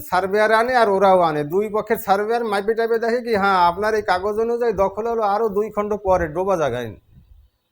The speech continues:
পানি বেশি।" তখন উনি কি করবে, এখন ওই আশি হাজার টাকা খরচ হয়েছে এইসব করতে, পুকুর কাটা, ঘেরা দেওয়া, এই সব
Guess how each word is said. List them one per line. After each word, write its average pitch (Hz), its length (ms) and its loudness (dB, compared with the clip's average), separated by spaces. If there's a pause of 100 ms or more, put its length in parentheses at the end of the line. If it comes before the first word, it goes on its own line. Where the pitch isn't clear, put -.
(160)
পানি 185 300 -2
বেশি।" 120 360 -6 (1300)
তখন 233 380 4
উনি 226 200 4
কি 220 140 -4
করবে, 233 340 4
এখন 208 420 4
ওই 208 220 4 (800)
আশি 180 360 -2
হাজার 226 260 2
টাকা 226 200 0
খরচ 202 300 -2
হয়েছে 185 260 -2
এইসব 165 320 -6
করতে, 190 420 -2 (560)
পুকুর 190 300 2
কাটা, 180 280 4
ঘেরা 175 260 2
দেওয়া, 156 300 4 (360)
এই 170 100 -6
সব 214 480 6